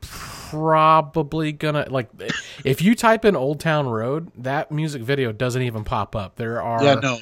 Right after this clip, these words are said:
Speaker 2: you have to scroll a couple ways.
Speaker 1: Yeah, exactly. The, yeah,
Speaker 2: Although,
Speaker 1: so
Speaker 2: I, uh, I watched this YouTube video the other day, and I'd never seen this guy before, and he doesn't do a whole lot. Um, maybe a video, a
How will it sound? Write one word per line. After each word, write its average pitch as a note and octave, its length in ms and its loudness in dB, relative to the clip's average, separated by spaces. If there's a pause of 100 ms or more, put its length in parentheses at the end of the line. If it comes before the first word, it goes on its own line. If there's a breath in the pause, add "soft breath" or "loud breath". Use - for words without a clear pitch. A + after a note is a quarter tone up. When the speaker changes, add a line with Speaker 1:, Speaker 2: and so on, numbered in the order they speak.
Speaker 2:
you F3+ 100 8
have F3 100 8
to - 60 -14
scroll C#3+ 300 6
a B2+ 60 -2
couple A2 240 -2
ways. G#2+ 420 -4
Speaker 1:
Yeah, C#3 420 0
exactly. A#2 600 -6
The, G#2 320 -10 (120)
yeah, A2 120 -12
Speaker 2:
Although, F#3 300 6
Speaker 1:
so - 60 -14 (260)
Speaker 2:
I, F3+ 220 4
uh, D3+ 220 6
I C#3 160 0
watched F3 300 0
this F3+ 180 -2
YouTube G#3+ 340 0
video C#3+ 260 2
the C3 120 2
other B2 140 2
day, A#2+ 140 2
and A2+ 80 -4
I'd C#4 160 4
never F#3+ 180 4
seen F#3+ 220 2
this D3 140 2
guy C3+ 120 6
before, B2 220 4
and B2+ 100 4
he F#3 60 8
doesn't D#3+ 240 6
do D#3 120 6
a C#3 40 6
whole B2+ 160 8
lot. A#2 440 4 (400 loud breath)
Um, G#2+ 400 2
maybe B2 220 4
a A#2 60 4
video, A2 720 6
a G#2+ 60 -12